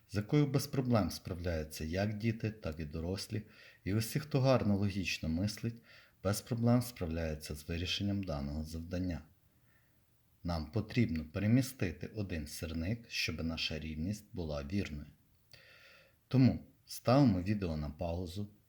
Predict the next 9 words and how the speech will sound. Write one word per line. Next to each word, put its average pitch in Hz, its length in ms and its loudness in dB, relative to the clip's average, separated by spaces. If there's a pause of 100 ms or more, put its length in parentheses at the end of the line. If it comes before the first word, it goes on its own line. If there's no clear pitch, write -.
(140)
думаємо, 90 580 -2 (440)
і - 100 -2
коли 120 260 4
ви 135 120 2
знайдете 120 560 2
правильне 87 500 2
вирішення 87 560 -2
даного 80 400 -2
завдання, 78 640 -4